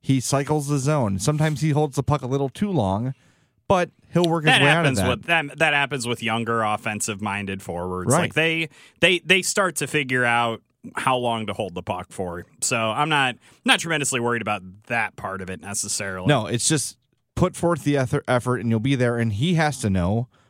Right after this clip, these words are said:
Speaker 1: or you think he knows, or he's an idiot if he doesn't,
Speaker 2: <laughs>
Speaker 1: that Doc is coming and he's gonna need a spot. If he's gonna be on the roster, he's going to play.
Speaker 2: Yeah.
Speaker 1: Kirby Dach's not gonna be a healthy scratch.
Speaker 2: Yeah.
Speaker 1: That makes no sense.
Speaker 2: No,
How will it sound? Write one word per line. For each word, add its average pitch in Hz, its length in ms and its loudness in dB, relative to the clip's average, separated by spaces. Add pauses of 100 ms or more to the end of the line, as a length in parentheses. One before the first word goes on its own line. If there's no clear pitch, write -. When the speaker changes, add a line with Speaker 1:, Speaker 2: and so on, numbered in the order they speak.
(120)
Speaker 1:
or 104 80 4
you 110 120 4
think 139 220 0
he 110 80 0
knows, 95 280 0
or 98 200 2
he's 92 140 0
an 95 80 4
idiot 101 260 2
if 92 80 0
he 98 80 2
doesn't, 120 380 0
Speaker 2:
<laughs> 196 420 0
Speaker 1:
that 127 160 4 (400)
Doc 131 240 2
is 190 120 0
coming 180 340 0
and 110 80 2
he's 107 140 2
gonna 147 240 2
need 165 140 0
a 147 40 -4
spot. 160 360 -2
If 101 140 -2
he's 156 260 0
gonna 175 180 0
be 170 140 0
on 175 100 0
the 151 80 2
roster, 156 340 2
he's 120 160 0
going 143 260 0
to 123 60 0
play. 113 320 -2 (120)
Speaker 2:
Yeah. 113 220 2
Speaker 1:
Kirby 170 220 4
Dach's 151 280 0
not 127 140 4
gonna 131 120 -2
be 127 120 2
a 110 60 2
healthy 120 280 0
scratch. - 640 -4
Speaker 2:
Yeah. 120 280 2 (120)
Speaker 1:
That 131 100 4
makes 143 260 -2
no 135 280 4
sense. 113 320 -2
Speaker 2:
No, 123 520 2